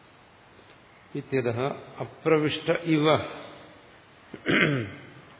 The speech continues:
കാര്യോത്പത്തേർ ഊർധ്വം പൃഥക് കാരണസ്യ പുനഃപ്രവേശാനുഭവം. ഇവിടെ മണ്ണ് തന്നെ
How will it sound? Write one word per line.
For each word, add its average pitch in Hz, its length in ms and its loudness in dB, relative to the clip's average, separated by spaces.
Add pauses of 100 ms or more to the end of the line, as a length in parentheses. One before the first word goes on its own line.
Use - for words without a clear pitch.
(2750)
കാര്യോത്പത്തേർ 139 840 2 (300)
ഊർധ്വം 135 380 2 (160)
പൃഥക് 135 380 0
കാരണസ്യ 127 520 2
പുനഃപ്രവേശാനുഭവം. 117 1000 -6 (840)
ഇവിടെ 143 200 -2 (100)
മണ്ണ് 160 300 8
തന്നെ 170 220 6